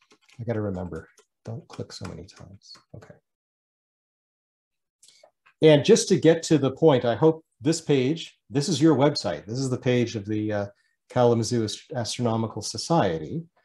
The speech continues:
And lo and behold, the image that I saw as the header on the page was mine. Now, it's not labeled anywhere as mine. I know it's mine because I made the image.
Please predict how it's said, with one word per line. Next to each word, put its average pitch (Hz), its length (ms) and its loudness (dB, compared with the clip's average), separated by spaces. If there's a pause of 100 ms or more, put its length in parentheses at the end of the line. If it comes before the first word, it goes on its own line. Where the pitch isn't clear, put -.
(460)
And 143 420 4
lo 151 180 6
and 196 80 4
behold, 156 580 6
the 131 140 2
image 170 260 0
that 143 180 0
I 131 140 2
saw 131 540 -2 (200)
as 113 140 -10
the 117 100 -2
header 127 640 0
on 120 120 -2
the 117 80 -4
page 120 540 2 (500)
was 110 220 -4
mine. 143 300 0 (760)
Now, 143 120 6
it's 139 100 2
not 202 200 6
labeled 156 340 4
anywhere 73 460 -12
as - 180 -18
mine. - 340 -16
I 185 220 6
know 107 240 2
it's - 200 -12
mine 80 280 -12
because 135 180 2
I 151 100 8
made 170 200 6
the 117 120 2
image. 165 200 0